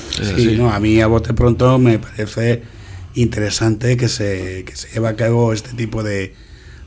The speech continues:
Speaker 2: de actos. Lo que pasa es que también me pregunto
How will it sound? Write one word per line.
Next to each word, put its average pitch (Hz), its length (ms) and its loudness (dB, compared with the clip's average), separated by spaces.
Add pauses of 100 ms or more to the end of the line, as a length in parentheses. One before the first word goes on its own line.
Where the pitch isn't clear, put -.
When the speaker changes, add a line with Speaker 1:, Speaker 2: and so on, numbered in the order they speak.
(120)
Speaker 2:
de 113 80 4
actos. 117 480 2 (560)
Lo 113 80 0
que 107 100 -2
pasa 123 240 4
es 143 80 4
que 143 120 -8
también 135 520 4 (800)
me 117 140 4
pregunto 127 840 6